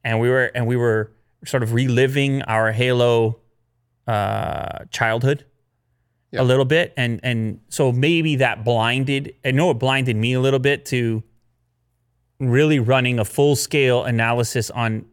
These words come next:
Speaker 1: the next gen, the next gen-ness of this clip.
Speaker 2: Mm-hmm.
Speaker 1: It, yeah, it's not that next gen at all. What's so, there's nothing really next gen about it. I was happy to be streaming it in four K sixty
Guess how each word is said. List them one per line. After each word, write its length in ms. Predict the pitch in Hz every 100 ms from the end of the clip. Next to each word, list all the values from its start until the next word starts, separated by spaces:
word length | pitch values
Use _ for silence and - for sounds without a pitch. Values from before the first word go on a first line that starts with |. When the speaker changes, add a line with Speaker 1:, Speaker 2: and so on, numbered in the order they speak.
| _
Speaker 1:
the 160 | 139 117
next 480 | 107 117 117 - -
gen, 520 | 113 113 110 107 107 _ _ _ _ _ -
the 120 | 120
next 360 | 113 123 - 123
gen-ness 960 | 120 117 117 113 113 110 107 - - -
of 240 | 113 110 104
this 380 | 101 95 - - _ _ _ _
clip. 380 | - 113 - - -
Speaker 2:
Mm-hmm. 260 | 113 113 127 - _ _ _ _
Speaker 1:
It, 140 | 180 214
yeah, 200 | 262 277
it's 100 | 233
not 160 | 247 202
that 140 | 196
next 260 | 190 190 156
gen 220 | 196 220
at 80 | 226
all. 760 | 277 262 139 113 - _ _ _
What's 220 | 214 294
so, 240 | - 285 208
there's 160 | 269
nothing 400 | 214 320 349 269
really 300 | 208 269 240
next 360 | 185 180 196 -
gen 240 | 135 175 269
about 280 | 202 160 175
it. 100 | -
I 160 | 143 233
was 140 | 262
happy 320 | 190 196 208 196
to 100 | 180
be 140 | 170
streaming 420 | - - 175 190
it 100 | 175
in 120 | 143
four 240 | 127 147 139
K 180 | - 113
sixty 640 | - 180 190 - 113 147